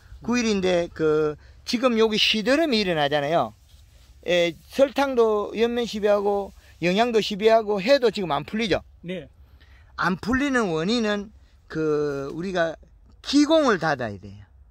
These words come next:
Speaker 2: 요.
Speaker 1: 아침 일찍이 그 온도가 우리가 약간 시원할 정도로 해버리면 밤에도 우리가 이불 덮고, 어, 이거 안에 비닐을 덮고 이불 덮고 뭐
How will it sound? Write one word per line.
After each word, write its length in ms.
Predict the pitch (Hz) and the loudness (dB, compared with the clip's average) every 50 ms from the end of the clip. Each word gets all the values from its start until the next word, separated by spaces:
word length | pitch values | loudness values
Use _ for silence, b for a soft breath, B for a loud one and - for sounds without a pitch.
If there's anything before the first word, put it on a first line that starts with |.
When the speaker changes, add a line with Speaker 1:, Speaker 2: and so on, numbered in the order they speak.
| - - - - - _ - - - - - - - - - 147 | -20 -20 -20 -20 -20 _ -20 -20 -20 -20 -20 -20 -20 -20 -20 -20
Speaker 2:
요. 220 | 131 127 120 117 110 - - - - | -20 -20 -20 -20 -20 -20 -12 -2 2
Speaker 1:
아침 360 | 170 180 - - - 254 247 - | 2 2 2 0 -4 -4 -4 -2
일찍이 800 | - 311 294 233 208 - 240 240 233 220 196 226 233 233 220 220 b b b b b | 0 -2 -2 -2 -4 -6 -4 -4 -4 -2 -2 -2 0 -2 -2 -4 b b b b b
그 240 | - - 180 180 180 - - | -6 -2 -2 -2 -2 -2 0
온도가 760 | - 262 262 269 262 233 233 233 226 214 202 208 208 208 196 | 0 2 2 2 2 4 4 4 4 4 4 4 4 4 2
우리가 540 | 190 175 190 202 220 220 220 190 202 190 180 | 0 -2 -4 -4 -2 -2 0 2 2 2 2
약간 480 | 170 147 151 156 156 - - 208 202 208 | 0 -4 -6 -8 -8 -4 -2 -2 0 0
시원할 520 | - - - 190 202 208 226 254 262 208 | -2 -4 -4 -2 0 0 0 0 0 0
정도로 760 | - 214 208 202 202 202 196 196 202 202 196 202 202 220 226 | -2 -2 -2 -2 -4 -4 -4 -2 -2 0 0 0 0 0 2
해버리면 720 | 196 202 220 190 180 160 147 139 135 143 151 160 147 123 110 b b b b b b b b - | 2 0 0 0 -2 -2 -4 -4 -2 -2 0 0 0 -2 -6 b b b b b b b b -4
밤에도 600 | - 185 220 269 277 269 254 240 226 202 208 196 | 0 2 2 2 2 2 2 2 2 2 2 2
우리가 260 | 190 185 196 190 190 - - - | 0 0 0 -2 -2 -2 -2 -4
이불 400 | 247 254 220 220 226 214 208 180 | -4 -4 -2 -4 -4 -4 0 2
덮고, 560 | 196 220 208 - - 196 202 202 202 - - | 2 2 2 2 0 0 0 0 0 -2 -4
어, 140 | 175 180 180 | -4 -4 -4
이거 360 | - 220 202 202 208 202 190 - b b b b b - | -6 -4 -2 -2 -2 -2 -2 -6 b b b b b -6
안에 360 | - 202 208 208 226 226 214 | -2 -2 -2 -2 -2 -4 -4
비닐을 380 | 180 - 175 202 214 233 220 214 | -6 -6 -6 -4 -4 -4 -2 0
덮고 300 | 185 214 208 - 208 208 - | 0 0 0 0 -2 -4 -2
이불 320 | 220 233 226 202 220 214 | -4 -8 -8 -8 -8 -2
덮고 460 | 190 220 220 - - 214 208 208 202 - - | 0 0 0 2 2 2 2 2 0 -4 -6
뭐 260 | - 185 196 196 170 | -4 -4 -2 -4 -4